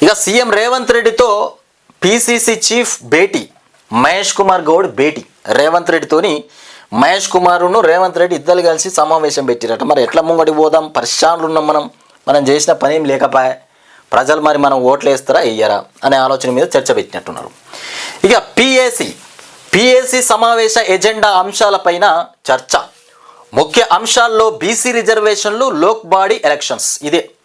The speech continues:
ముఖ్య అంశాల్లో బీసీ రిజర్వేషన్ పైన, లోక్ బాడీ ఎలక్షన్స్ పైన మొత్తానికైతే, ఆ, వీళ్ళు <clears throat> చర్చలు పెట్టిరట. పార్టీ సంస్థాగత నిర్మాణం, నామినేటెడ్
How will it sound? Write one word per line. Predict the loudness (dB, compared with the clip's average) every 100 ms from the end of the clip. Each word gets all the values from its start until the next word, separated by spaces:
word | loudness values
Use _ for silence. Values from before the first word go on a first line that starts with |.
| _ -20 -20 -20 -4
ముఖ్య | -2 0 0 0
అంశాల్లో | 0 -2 0 0 0 -2
బీసీ | -2 -2 -2 -2
రిజర్వేషన్ | -2 0 2 2 0 -2 -2
పైన, | 0 2 0 -4 -16 -20 _ 0
లోక్ | 2 0 0
బాడీ | 0 2 2
ఎలక్షన్స్ | 0 0 -2 -2 -2 -4
పైన | 0 0 -2 -4 -6
మొత్తానికైతే, | -4 0 -2 -2 -2 0 -2 -4 -12 _ _ _ -20 -2
ఆ, | 0 2 2 2 0 0
వీళ్ళు | 0 2 0 0 -6 _ -6
<clears throat> | -4 -2 -2 -2
చర్చలు | 0 0 0
పెట్టిరట. | 0 0 0 0 -2 -6 _ _ _ 0
పార్టీ | 0 0 -2 -2
సంస్థాగత | 0 -2 0 0 2 0 0
నిర్మాణం, | 0 0 0 0 0 0
నామినేటెడ్ | 0 0 -2 -4